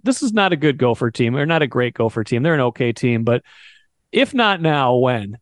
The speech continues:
Right? Like, you're going into the belly of the real Big Ten next year. You have a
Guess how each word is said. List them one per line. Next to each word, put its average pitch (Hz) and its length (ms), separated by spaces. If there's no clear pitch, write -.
Right? 160 300
Like, 156 320
you're 220 180
going 190 560
into 160 640
the 135 160
belly 156 680
of 127 420
the 131 120
real 156 340
Big 135 260
Ten 120 260
next - 340
year. 107 260
You 214 140
have 240 140
a 202 60